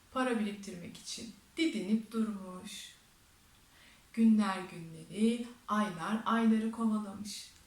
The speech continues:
Aradan iki sene geçmiş. Bir gün adamla kadın evlerinde otururlarken kapı çalmış. Tık tık tık. Kadın gitmiş kapıyı açmış.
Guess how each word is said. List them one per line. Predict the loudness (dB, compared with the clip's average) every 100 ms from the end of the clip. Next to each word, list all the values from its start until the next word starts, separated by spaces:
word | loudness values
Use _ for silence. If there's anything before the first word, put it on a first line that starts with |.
| -6
Aradan | -2 0 2 2 2 0 -6 -20 -12
iki | -10 -8
sene | -10 -10 -14 -16
geçmiş. | -16 -14 -12 -10 -12 -14 -20 _ _ -20 -20 -20 -20 -16
Bir | -12 -10
gün | -10 -12 -18 -20 -8
adamla | -4 -2 -2 -2 -4
kadın | -2 2 2
evlerinde | 2 0 0 -2 -8
otururlarken | -8 -8 -6 -6 -6 -10 -10 -8 -8 -10 -18 -20 -12
kapı | -10 -8 -8
çalmış. | -2 2 2 0 -6 -12 -20 -20 -20 _ -14
Tık | -12 -12 -12
tık | -12 -12
tık. | -16 -18 -20 -20 -20 -20 _ -20 -20 -20 -20 -20 -20 -20 -20
Kadın | -6 -6 -2 -4
gitmiş | -4 -4 -6 -6
kapıyı | -8 -8 -10 -10
açmış. | -10 -10 -8 -6 -4 -4 -8 -10